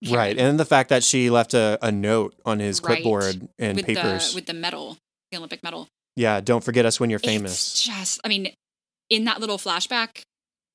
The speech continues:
Speaker 1: n-, it, it, it's not even a flashback, like, in that moment, that <laughs> montage moment, if you will,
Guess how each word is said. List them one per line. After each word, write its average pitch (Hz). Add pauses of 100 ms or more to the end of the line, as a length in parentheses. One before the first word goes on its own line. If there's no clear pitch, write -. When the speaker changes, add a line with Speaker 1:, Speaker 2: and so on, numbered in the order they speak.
Speaker 1:
n-, 196
it, 214
it, 214
it's 208
not 185
even 160
a 156
flashback, 160 (320)
like, 165 (220)
in 190
that 165 (1000)
moment, 170 (120)
that 180
<laughs> -
montage 180
moment, 175
if 185
you 190
will, 180